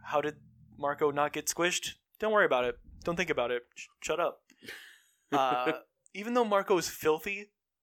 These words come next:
Speaker 1: they can't pinpoint where the smell is coming from, and Cassie's like, "Oh, you smell bad."
Speaker 2: But he did get the disc back.
Speaker 1: Yay. Rachel takes it,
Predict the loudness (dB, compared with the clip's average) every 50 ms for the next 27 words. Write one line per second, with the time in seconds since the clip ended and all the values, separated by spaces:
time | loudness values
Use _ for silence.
0 | _ _ -10 -10 -6 -4 -4 -4 -4 -6 -8 -8 -4 -2 0 0 0 -2 -8 _
1 | _ _ _ -14 -12 -12 -10 -10 -10 -12 -12 -10 -10 -10 -10 -10 -12 -14 -14 -14
2 | -14 -10 -10 -8 -8 -10 -12 -14 -16 -18 -20 _ -14 -12 -12 -12 -12 -14 -8 -2
3 | 0 0 0 0 -2 -8 -12 -12 -10 -10 -12 -14 -14 -16 -18 -20 _ _ _ _
4 | _ _ _ _ 2 4 4 6 6 4 4 4 2 0 2 2 2 4 4 2
5 | 2 2 -2 -2 -2 -2 -2 -4 -8 -14 -14 -10 -8 -6 -6 -4 -6 -6 -8 -10
6 | -12 -14 _ _ _ _ _ -6 -6 -4 -4 -4 -6 -6 -6 -6 -6 -4 -6 -6
7 | -8